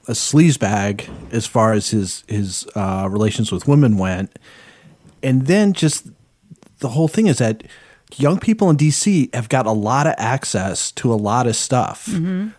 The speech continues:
Speaker 1: You know, I, it's part of, it's part of the D C th-, thing that somebody like Monica Lewinsky would have a-, access to the president. But, you know, again, she's twenty-four years old. She's, like,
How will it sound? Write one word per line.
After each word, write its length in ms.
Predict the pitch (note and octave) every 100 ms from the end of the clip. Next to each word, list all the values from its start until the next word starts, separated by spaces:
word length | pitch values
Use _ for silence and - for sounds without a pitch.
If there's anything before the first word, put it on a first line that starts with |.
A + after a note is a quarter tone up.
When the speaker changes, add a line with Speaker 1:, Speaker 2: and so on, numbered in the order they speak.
| _ _
Speaker 1:
You 120 | F3+
know, 220 | C#3+ G#2 F#2
I, 100 | A#2+
it's 400 | C#3+ D3 D#3 D3
part 240 | - F#3+ G3
of, 160 | E3+
it's 140 | D3 -
part 260 | F3+ F3+
of 80 | E3+
the 60 | D3
D 200 | C3 C3
C 280 | - A#2+
th-, 120 | G#2 - _ -
thing 580 | - D3 A#2 G2+ G2 - - - - _ -
that 540 | A#2+ A#2 G#2+ G#2+ -
somebody 300 | - C#3 C3
like 300 | B2 B2 G#2+
Monica 380 | A2+ A#2+ A#2 A#2
Lewinsky 440 | G#2 B2+ C#3+ A2+
would 140 | G#2 F#2+
have 300 | A2 A2 G#2
a-, 260 | G2+ G#2 - -
access 380 | A2 - A2
to 60 | -
the 80 | G#2
president. 560 | - C3+ B2 G2+ F#2+ - - - - _
But, 320 | C#3 B2+ A#2 _ _ _
you 140 | E3+ D#3+
know, 220 | G2+ F#2+ - _ -
again, 480 | C3+ F3 G#2 A#2+
she's 260 | A#2+ - C3
twenty-four 520 | - E3 C#3+ - C#3
years 200 | B2 G#2+
old. 480 | B2 C3+ G#2 G#2 A2+ - _ _ _ -
She's, 280 | - A#2
like, 220 | A2+ G#2